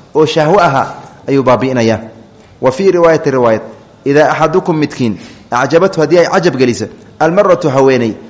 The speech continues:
"oo fa waqacat," ay ku dhacdo, "fii qalbii," qalbigiisa, oo jacaylkeeda iyo la dhicitaankeeda qalbige-, qalbigiisa uu ku dhaca, "falyacmid," ha u qasdo, "ila imra'ati," haweenaydiisa, "faliwaaqicha," ha u galmoodo weeyaan. "Fa inna daalika," arrinka asaga,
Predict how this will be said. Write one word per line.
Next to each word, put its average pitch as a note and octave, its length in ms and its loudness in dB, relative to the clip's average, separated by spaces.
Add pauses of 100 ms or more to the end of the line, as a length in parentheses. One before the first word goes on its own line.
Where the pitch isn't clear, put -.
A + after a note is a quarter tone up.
(120)
"oo C#3 100 -2
fa E3 140 0
waqacat," E3+ 380 -2
ay D3 100 -2
ku F#3 120 -2
dhacdo, D3+ 220 0
"fii D#3+ 160 -2
qalbii," E3 320 0
qalbigiisa, D3+ 480 0
oo C#3+ 120 0 (360)
jacaylkeeda D3+ 640 0 (640)
iyo F3 180 4
la F3 80 4
dhicitaankeeda F3+ 580 2
qalbige-, F#3 460 0
qalbigiisa F#3 380 -2
uu E3+ 60 -2
ku A#3 100 0
dhaca, C3 280 0 (460)
"falyacmid," D#3+ 600 0
ha D#3 100 2
u F3+ 80 2
qasdo, B2 420 -2 (320)
"ila D#3 140 4
imra'ati," E3 380 2
haweenaydiisa, C#3+ 640 2 (380)
"faliwaaqicha," D3 600 0
ha C3+ 300 0
u C#3+ 120 2
galmoodo B2 460 0
weeyaan. A2+ 260 0 (360)
"Fa - 140 -2
inna F3+ 200 2
daalika," D#3+ 320 0
arrinka D#3 240 -2
asaga, E3 320 0